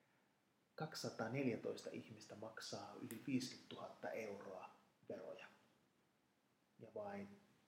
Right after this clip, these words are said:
yhdeksänsataa ihmistä maksaa kaksikymmentäviisituhatta euroa veroja.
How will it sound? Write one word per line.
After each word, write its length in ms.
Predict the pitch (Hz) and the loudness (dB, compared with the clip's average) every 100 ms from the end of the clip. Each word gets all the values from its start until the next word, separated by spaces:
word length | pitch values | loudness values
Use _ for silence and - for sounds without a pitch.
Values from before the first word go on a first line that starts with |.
| _ - - - - | _ -20 -20 -20 2
yhdeksänsataa 680 | 131 165 165 104 104 - 98 | 6 8 6 2 0 2 2
ihmistä 420 | - 101 101 - | 2 0 0 0
maksaa 680 | 95 95 - - 98 95 98 - - - | 0 0 0 2 4 2 -4 -10 -18 -6
kaksikymmentäviisituhatta 1300 | - - - - - 254 - - 82 - - - - - - - | -4 -2 -4 0 8 8 8 4 0 0 -6 -8 -8 -8 -20 -10
euroa 440 | - 90 95 87 | -6 -2 -2 0
veroja. 360 | 87 87 - | 0 0 0